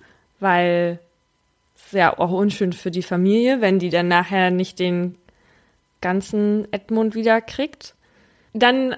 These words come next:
äh, zum anderen wegen einer Identifikation, weil gerade wenn das eben nicht mehr alles intakt ist und man die Person vielleicht nicht mehr anhand des Gesichts identifizieren kann, ist vielleicht ein Arm,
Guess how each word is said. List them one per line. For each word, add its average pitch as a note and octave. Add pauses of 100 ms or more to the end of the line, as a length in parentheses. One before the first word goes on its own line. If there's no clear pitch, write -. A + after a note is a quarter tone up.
(140)
äh, G#3+
zum G#3+
anderen G3+
wegen F#3+
einer F3
Identifikation, G3+
weil F3+
gerade F#3+
wenn F#3
das F3+
eben F3+
nicht F3
mehr E3+ (520)
alles F#3
intakt -
ist G3
und F#3
man F3
die F3
Person F3+
vielleicht E3
nicht E3+
mehr F3
anhand F3+
des E3+
Gesichts F3+
identifizieren G3
kann, G3
ist -
vielleicht F3+
ein -
Arm, F#3